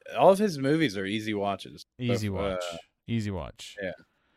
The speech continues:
Speaker 1: That's an, uh, hundred and ten or hundred and nine minutes. That's two
Speaker 2: Hundred and nine.
Speaker 1: hours and, or no, that's an hour
Speaker 2: Yeah, it's not
Speaker 1: and
Speaker 2: even two hours, yeah.
Speaker 1: An hour and
Speaker 2: Fifty.
Speaker 1: fucking
Speaker 2: It's
Speaker 1: fifty.
Speaker 2: hour fifty mi-,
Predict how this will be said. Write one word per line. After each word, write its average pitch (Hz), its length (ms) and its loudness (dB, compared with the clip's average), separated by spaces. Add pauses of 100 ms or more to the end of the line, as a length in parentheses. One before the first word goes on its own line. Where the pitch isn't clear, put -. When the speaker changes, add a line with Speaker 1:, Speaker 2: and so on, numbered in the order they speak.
(160)
Speaker 1:
That's 104 100 -6
an, 117 80 -6
uh, 110 260 2
hundred 147 260 2
and 135 100 -4
ten 95 520 -4
or 123 120 0
hundred 139 240 4
and 127 80 0
nine 113 200 0
minutes. 95 280 -6
That's 139 180 0
two 147 160 0
Speaker 2:
Hundred - 0 -
and - 0 -
nine. 110 160 4
Speaker 1:
hours 104 260 0 (600)
and, 90 460 -10
or 104 260 -4
no, 117 160 0
that's 95 180 -6
an 98 140 -8
hour 107 520 4
Speaker 2:
Yeah, 190 120 4
it's 156 160 0
not 170 160 4
Speaker 1:
and - 20 2
Speaker 2:
even 170 180 0
two 117 300 -6
hours, 92 340 -8
yeah. 110 300 -8 (680)
Speaker 1:
An 90 180 -6
hour 98 380 0
and 90 100 -8
Speaker 2:
Fifty. 110 480 -4
Speaker 1:
fucking - 380 -16 (500)
Speaker 2:
It's 90 200 -6
Speaker 1:
fifty. 147 40 -6
Speaker 2:
hour 156 220 4
fifty 139 400 0
mi-, 110 100 -4